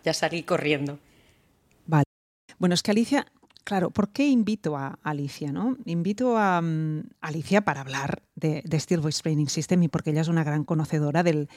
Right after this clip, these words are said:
Speaker 2: del método, ¿no? Pero es que, mm, a, a mí, antes de empezar a entrar en, en el ajo de Steel, sí que me gustaría que, que, que destacaras de, de tu trayectoria, ¿no? Yo, el, el, el otro día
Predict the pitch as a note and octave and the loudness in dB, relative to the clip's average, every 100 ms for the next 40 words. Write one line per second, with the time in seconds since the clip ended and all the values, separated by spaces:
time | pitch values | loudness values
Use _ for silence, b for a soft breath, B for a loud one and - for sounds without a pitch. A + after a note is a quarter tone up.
0 | B B B B E3+ F3 F3 F3 C#3+ C#3+ | B B B B 2 4 4 2 0 -2
1 | D#3+ G#3+ F3+ E3+ - F3+ - B B B | -2 0 0 0 -2 -4 -4 B B B
2 | _ G#3 D#3 F#3 - - - - - - | _ -14 -14 -18 -12 -12 -12 -14 -6 -4
3 | F#3 F3 G3+ G3 F3+ A3 A#3 G3 F3+ F#3 | 0 2 4 4 4 4 2 0 2 2
4 | F3+ F3+ F#3 F3 E3+ E3 - F3 D#3+ D#3+ | 4 2 2 4 2 0 -2 -2 -2 -2
5 | F#3+ - E3+ E3+ F3+ - G3+ B3+ F4 B | -4 -2 0 2 0 0 2 2 0 B
6 | B B - - F#3 F3 F3 F3+ F#3 D#3+ | B B -6 -2 0 2 2 2 0 2
7 | D#3+ E3+ F3+ E3+ D3+ D3+ - E3+ D3+ D3+ | 0 0 0 0 -2 -6 -2 0 0 -2
8 | D#3 A3 - E3+ D#3 F#3 D#3+ D3+ E3 E3 | -6 -6 -4 -2 0 -2 -2 0 0 0
9 | E3+ D#3+ E3+ D#3+ D#3+ D3 C#3+ - E3 D3 | 0 0 0 0 0 0 -2 0 0 0
10 | C#3+ F#3 G#3 - F#3+ F3+ F#3 F3 E3+ - | -2 0 2 2 0 -2 0 -2 -2 -2
11 | E3 F#3 G#3 G#3 G3 A3 F3+ G3+ | 0 0 4 4 4 4 4 2